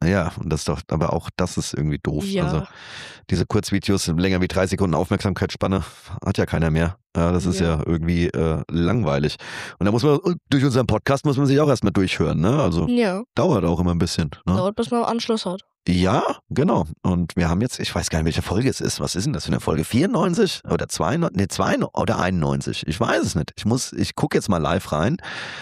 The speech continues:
Speaker 1: was, äh, der Folgen-, äh, Anzahl angeht. Äh, wir sind kurz vor der hundert auf jeden Fall. Und das hätte ich ja auch nicht gedacht. Das ist ja auch crazy, oder? Oder, Billa?
Speaker 2: Ja, also, dass, äh, die Zeit vergeht, äh,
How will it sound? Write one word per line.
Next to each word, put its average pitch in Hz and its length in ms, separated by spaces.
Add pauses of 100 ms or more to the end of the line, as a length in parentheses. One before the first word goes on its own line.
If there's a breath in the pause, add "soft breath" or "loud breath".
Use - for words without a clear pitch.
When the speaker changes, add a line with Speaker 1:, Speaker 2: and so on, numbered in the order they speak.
(220 loud breath)
Speaker 1:
was, 101 340
äh, 87 640
der 82 160
Folgen-, 98 880 (220)
äh, 76 320
Anzahl 80 420
angeht. 82 380 (760 loud breath)
Äh, 196 220
wir 104 120
sind - 260
kurz 127 160
vor 143 100
der 139 100
hundert 143 280
auf 69 160
jeden 73 200
Fall. 69 280
Und 76 140
das 98 140
hätte 113 120
ich - 80
ja 101 80
auch - 80
nicht - 140
gedacht. - 280
Das 82 80
ist - 60
ja - 80
auch 80 160
crazy, 64 420
oder? 104 320 (1000 loud breath)
Oder, 104 180
Billa? 135 200 (300)
Speaker 2:
Ja, 214 340
also, 214 280 (500 loud breath)
dass, 208 340 (140)
äh, 233 120
die 214 220
Zeit 240 340
vergeht, 208 440
äh, 196 220